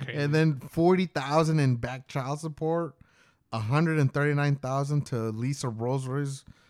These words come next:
Speaker 2: He leased a Rolls Royce. He gotta be fucking kidding me with this.
Speaker 1: <laughs>
Speaker 2: And two hundred thirty thousand dollars to associates who helped him run a Ponzi scheme. Oh my gosh! When arrested, he, uh, he had almost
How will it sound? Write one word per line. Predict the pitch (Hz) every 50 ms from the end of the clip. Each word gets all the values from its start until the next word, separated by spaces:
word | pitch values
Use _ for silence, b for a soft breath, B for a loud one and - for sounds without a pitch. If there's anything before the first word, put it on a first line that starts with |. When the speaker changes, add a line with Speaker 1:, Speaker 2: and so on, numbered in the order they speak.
| b b b b
Speaker 2:
He | b - - - 214 208
leased | 175 190 196 208 233 254 277 240 - -
a | 214
Rolls | 196 165 180 190 202 214 175 156
Royce. | 175 175 190 208 220 -
He | - - -
gotta | 90 85 -
be | 85
fucking | - _ - 160 _ _ _
kidding | - 92 85 -
me | - - - - - - - 143
with | 143 -
this. | 220 135 B B B B B
Speaker 1:
<laughs> | B B B B B
Speaker 2:
And | 156 160 156 143 -
two | - - 233 220
hundred | 185 220 220 220 208 185 -
thirty | - 170 170 170 180
thousand | 160 - - 147 151 156 165 151 160 156
dollars | 143 143 147 151 143
to | - - 147
associates | 131 - - 151 151 147 - 165 156 139
who | - 131
helped | - 147 147 139 -
him | 147 139 135
run | 135 135
a | 131
Ponzi | - - - 135 131 131 127 123
scheme. | 117 - - - 104 104 104 107 - _ _ _ _ _ _ _ _ _ _ _ _ _
Oh | - 151 131 123 120
my | 117 110 107 107
gosh! | 107 110 110 113 - -
When | 131 135 135
arrested, | 127 135 143 147 - - 147
he, | 135 147 143
uh, | 139 135 - - b b b b b b b
he | b - 147
had | 143 143 143
almost | 135 - 135 139 147 143 139 135 -